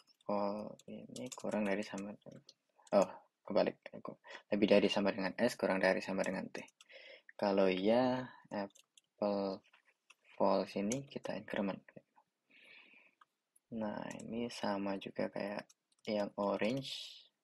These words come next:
Jadi ini tinggal diganti orange.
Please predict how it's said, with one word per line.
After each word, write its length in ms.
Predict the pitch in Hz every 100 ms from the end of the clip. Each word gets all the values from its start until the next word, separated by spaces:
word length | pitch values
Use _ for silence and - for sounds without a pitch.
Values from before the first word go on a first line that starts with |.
| _ _ _ _ _
Jadi 380 | - 113 107 113 110 117
ini 400 | 120 113 117 120 _ _ _ _ _ _ _ _ _ _ _ _ _ _ _ -
tinggal 240 | 113 104
diganti 320 | 101 101 98 107
orange. 880 | 104 98 98 107 123 127 - - _